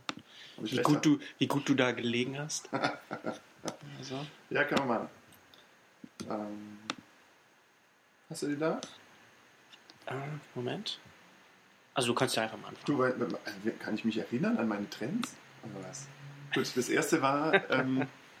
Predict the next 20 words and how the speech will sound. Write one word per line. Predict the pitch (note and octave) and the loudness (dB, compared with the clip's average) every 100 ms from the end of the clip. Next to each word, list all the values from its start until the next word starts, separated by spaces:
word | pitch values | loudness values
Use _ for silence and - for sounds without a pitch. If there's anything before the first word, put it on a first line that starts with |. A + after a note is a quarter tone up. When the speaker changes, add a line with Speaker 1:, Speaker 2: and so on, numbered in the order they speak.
| - - - - - - - - - - - | -20 -20 -20 -20 -18 -16 -12 -10 -10 -12 -8
Speaker 1:
ja, | C3 | -6
der | C#3+ B2+ | -2 -4
Trends | - A#2+ C3 - G#2 | -2 -4 -2 -4 -2
war | G#2+ A2 A#2 - - - - - - - - | 0 0 -4 -8 -20 -20 -20 -20 -20 -20 -10
politische, | A#2 G#2+ - G#2+ - G2 | -6 -6 -4 -2 0 0
äh, | F#2+ F#2 - - G2 G2+ | -2 -6 -10 -14 -14 -10
Beteiligung | F2+ - G2+ G#2+ F#2+ F2+ E2 | -12 -10 -6 -4 -4 -6 -10
oder | E2 | -12
sowas. | E2+ E2+ - - - - - - - - - G2 | -12 -14 -18 -20 -20 -20 -20 -20 -20 -20 -8 -6
Ähm, | F#2+ F#2+ - - - | -6 -8 -10 -12 0
aber | B2 | 2
das | B2 - | 2 0
hattest | B2 - | -2 2
du | C#3 | 2
auch | A#2+ | 2
schon | - G#2+ | 0 -2
letztes | G2+ - - | -2 -4 -8
Mal | F2 | -8
erwähnt, | F2 E2 F2 F2 - - | -10 -12 -14 -14 -18 -10
irgendwie. | F2+ - D#2+ | -10 -10 -16